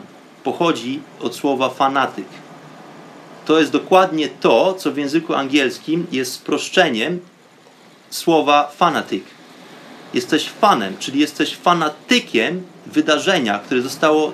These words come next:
skrupulatnie zaprojektowane od samego początku, gdzie zostały wytyczone linie, które to,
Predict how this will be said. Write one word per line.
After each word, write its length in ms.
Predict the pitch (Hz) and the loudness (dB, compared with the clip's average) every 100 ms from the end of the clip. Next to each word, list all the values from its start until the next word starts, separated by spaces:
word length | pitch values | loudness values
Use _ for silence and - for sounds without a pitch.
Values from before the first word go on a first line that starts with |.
| - | -8
skrupulatnie 840 | 107 - - 190 202 196 208 190 | -14 -14 -6 -2 2 2 2 0
zaprojektowane 840 | 170 190 196 185 - 185 190 175 | 0 -2 0 -2 0 0 2 0
od 140 | 156 - | -2 -2
samego 320 | 175 180 160 | -2 -2 -2
początku, 560 | - 156 160 123 - | -4 -2 -2 -4 -8
gdzie 180 | 104 110 | -6 -6
zostały 420 | 127 123 165 156 | -6 -2 0 2
wytyczone 720 | 127 202 208 190 - 170 156 131 | 0 -4 -2 -4 0 0 0 0
linie, 460 | 127 208 151 101 - - - - - - - - | 0 0 0 -2 -8 -18 -20 -20 -20 -20 -20 -6
które 260 | - 160 | 0 2
to, 380 | 151 165 156 147 | 2 2 2 2